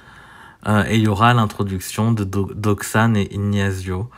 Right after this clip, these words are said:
Euh, ça sera une, un des deux héros sera la miniature de cette vidéo d'ailleurs, je pense. Euh, voilà. Précision sur, ah,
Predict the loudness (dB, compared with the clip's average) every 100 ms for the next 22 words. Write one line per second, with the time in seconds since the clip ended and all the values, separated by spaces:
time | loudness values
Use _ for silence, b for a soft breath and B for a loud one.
0 | B B B _ -4 -2 -2 -2 -4 -6
1 | -4 -2 -2 2 0 2 -2 -4 -8 -6
2 | -2 0 0 2 2 2 -2 0 0 2
3 | 2 2 0 0 -4 -4 -4 -4 -4 -6
4 | -6 -6 -6 -8 -10 -14 -16 -16 -18 B
5 | B B B B B B -2 2 4 4
6 | 4 4 2 2 2 2 2 0 0 0
7 | -2 -2 -4 -6 -8 -8 -4 -2 2 2
8 | 2 0 B B B B 0 2 4 4
9 | 4 4 4 2 -2 -2 -2 2 4 4
10 | 2